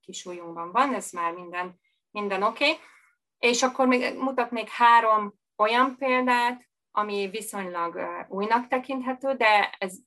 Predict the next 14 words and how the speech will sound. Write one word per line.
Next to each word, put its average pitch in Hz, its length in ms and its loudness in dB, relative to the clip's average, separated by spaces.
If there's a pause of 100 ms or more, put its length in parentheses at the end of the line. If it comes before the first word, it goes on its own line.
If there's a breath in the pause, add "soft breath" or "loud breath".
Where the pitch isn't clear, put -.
(180)
hangsúlyozni 202 520 -2
szeretném, 180 560 -4
hogy, 170 220 -6 (480)
hogy 170 300 -4
ezek 170 360 -6
példák, 170 520 -2
tehát 160 260 -10
ne, 170 240 -8 (380)
semmiképpen 180 680 -10
sem 180 220 -12
egy, 170 160 -10 (260 soft breath)
egy 180 160 -16
kimerítő 185 580 -2
felsorolás. 233 920 -2